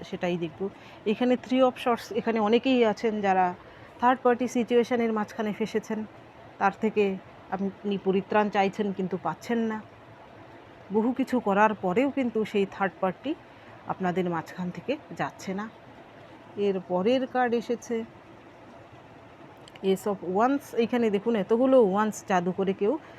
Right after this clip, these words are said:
জ্বালিয়ে দিয়েছে, ওর হাতে মাত্র আর একটা ওয়ান্স বাকি আছে, এটাই কিন্তু তার একমাত্র সম্বল। আর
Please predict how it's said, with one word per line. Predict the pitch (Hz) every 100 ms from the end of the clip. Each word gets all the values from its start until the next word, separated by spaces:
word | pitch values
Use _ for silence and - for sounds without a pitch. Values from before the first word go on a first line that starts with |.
| - - - 165
জ্বালিয়ে | 185 175 185
দিয়েছে, | 175 180 - 170 - - -
ওর | 208
হাতে | 170 190 190 208
মাত্র | 185 165 - 226
আর | 170 175 -
একটা | 160 - 180
ওয়ান্স | 165 160 170 -
বাকি | 160 165 185
আছে, | 160 - 277 -
এটাই | 190 196 190 190
কিন্তু | 175 - 175
তার | 175 247 - - - - - - - -
একমাত্র | 175 - 185 - 285
সম্বল। | 285 190 175 165 165
আর | 180